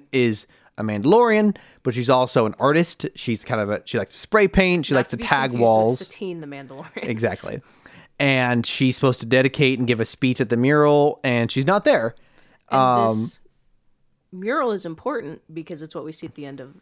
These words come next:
Speaker 2: the Rebels season
Speaker 1: yeah.
Speaker 2: finale.
Speaker 1: It's a, it's
Speaker 2: At
Speaker 1: a
Speaker 2: the
Speaker 1: mural of the Ghost Crew, the core team from Rebels.
Speaker 2: She did Zeb dirty in that
Speaker 1: <laughs> He
Speaker 2: first
Speaker 1: looks
Speaker 2: one.
Speaker 1: very silly.
Speaker 2: <laughs> He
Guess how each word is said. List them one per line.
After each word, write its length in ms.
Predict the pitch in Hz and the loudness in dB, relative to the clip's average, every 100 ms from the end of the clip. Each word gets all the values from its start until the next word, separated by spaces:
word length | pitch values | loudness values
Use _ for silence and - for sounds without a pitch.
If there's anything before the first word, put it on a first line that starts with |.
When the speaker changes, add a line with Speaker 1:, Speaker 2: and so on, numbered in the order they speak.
| - | -20
Speaker 2:
the 80 | 147 | -16
Rebels 320 | 139 139 160 | -16 -16 -18
season 260 | 143 - 127 | -18 -10 -8
Speaker 1:
yeah. 100 | - | -8
Speaker 2:
finale. 380 | 92 95 - _ | -10 -16 -20 _
Speaker 1:
It's 220 | 131 117 127 | -4 0 2
a, 160 | 117 | 2
it's 180 | 110 120 | 2 0
Speaker 2:
At 0 | |
Speaker 1:
a 40 | |
Speaker 2:
the 60 | 123 | 4
Speaker 1:
mural 400 | 147 151 135 - | 4 4 2 0
of 340 | 135 131 127 117 | 2 2 0 -2
the 80 | 127 | 0
Ghost 340 | 120 107 - | 2 0 -4
Crew, 260 | - 98 87 | -8 -8 -8
the 80 | |
core 380 | - - 120 110 | -6 0 2 2
team 440 | - - 107 98 95 | -2 -4 -2 -2 -4
from 400 | - 117 104 98 | -2 0 0 0
Rebels. 420 | 87 - 143 - | -2 -4 -12 -12
Speaker 2:
She 200 | - 202 | -16 -14
did 240 | 196 165 | -16 -18
Zeb 300 | 156 143 143 | -20 -20 -20
dirty 340 | 135 139 135 123 | -20 -20 -20 -20
in 120 | 123 | -20
that 140 | 123 - | -6 2
Speaker 1:
<laughs> 420 | 135 123 143 98 | 2 4 2 2
He 120 | 160 | 4
Speaker 2:
first 80 | 202 | 6
Speaker 1:
looks 220 | 208 165 | 4 2
Speaker 2:
one. 100 | 139 | -2
Speaker 1:
very 360 | 123 127 123 117 | 2 2 2 0
silly. 400 | - 113 104 98 | 0 0 2 0
Speaker 2:
<laughs> 60 | |
He 80 | 262 | 0